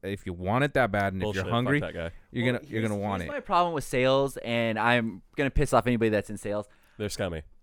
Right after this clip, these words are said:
Speaker 3: You have to be a douchebag <laughs>
Speaker 2: Yes.
Speaker 3: to
Speaker 1: That,
Speaker 3: be
Speaker 1: that's
Speaker 3: in
Speaker 1: what he
Speaker 3: sales.
Speaker 1: said. So, like,
Speaker 3: You have to
Speaker 1: that's
Speaker 3: be a
Speaker 1: what I was gonna
Speaker 3: douchebag.
Speaker 1: s-, go into next was, like,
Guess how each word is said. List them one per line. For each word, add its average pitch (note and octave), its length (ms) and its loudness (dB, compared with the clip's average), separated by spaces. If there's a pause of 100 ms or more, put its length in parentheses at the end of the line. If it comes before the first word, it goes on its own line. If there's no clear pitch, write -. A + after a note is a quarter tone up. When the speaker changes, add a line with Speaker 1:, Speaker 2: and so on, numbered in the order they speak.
Speaker 3:
You D3+ 160 -2
have F3+ 200 6
to F3+ 60 -12
be D#3+ 100 -4
a B2+ 40 0
douchebag G#2+ 260 -4 (260)
<laughs> - 40 -6
Speaker 2:
Yes. - 20 -10
Speaker 3:
to F2+ 80 0
Speaker 1:
That, - 120 8
Speaker 3:
be C#3 60 4
Speaker 1:
that's C3+ 180 10
Speaker 3:
in - 20 2
Speaker 1:
what F#3+ 100 8
he - 60 6
Speaker 3:
sales. F#3+ 120 4
Speaker 1:
said. A#2+ 260 4
So, C#3 180 2
like, B2 120 -2
Speaker 3:
You A#2 120 0
have D3 400 4
to - 80 -10
Speaker 1:
that's D#3+ 120 6
Speaker 3:
be - 60 0
a - 20 2
Speaker 1:
what G#3 80 6
I G3+ 40 10
was G3+ 140 4
gonna F3 160 2
Speaker 3:
douchebag. G#2+ 200 -6
Speaker 1:
s-, - 40 -16 (180)
go D3+ 200 4
into D#3 180 2
next E3+ 280 0
was, C#3+ 160 0
like, A#2 320 0